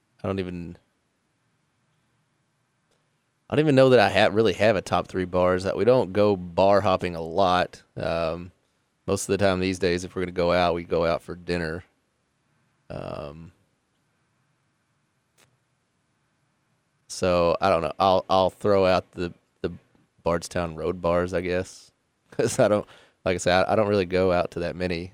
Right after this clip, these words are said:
Um, the downtown O'Shea's is pretty nice. I always enjoy when we go there, so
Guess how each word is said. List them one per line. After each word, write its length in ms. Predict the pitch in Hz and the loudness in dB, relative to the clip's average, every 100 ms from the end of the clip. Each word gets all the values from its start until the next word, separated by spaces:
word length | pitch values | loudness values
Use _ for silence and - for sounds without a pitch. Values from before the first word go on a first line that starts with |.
| - | -4
Um, 460 | 90 87 85 87 - _ _ _ _ - | 0 0 0 -4 -14 _ _ _ _ -4
the 60 | |
downtown 520 | 98 107 107 113 107 | 2 4 4 4 4
O'Shea's 500 | 104 98 104 104 104 | 2 2 2 2 0
is 80 | 95 | -4
pretty 220 | - 107 | -4 -2
nice. 540 | 95 98 101 104 - - | 0 2 2 -2 -8 -10
I 100 | - | -4
always 280 | 85 90 90 | -2 0 -4
enjoy 380 | 90 87 87 87 | -6 -4 -2 -2
when 100 | 87 | -4
we 80 | 87 | -6
go 180 | 90 85 | -4 -2
there, 300 | 85 85 85 | -2 -4 -6
so 360 | - 82 82 | -6 -6 -6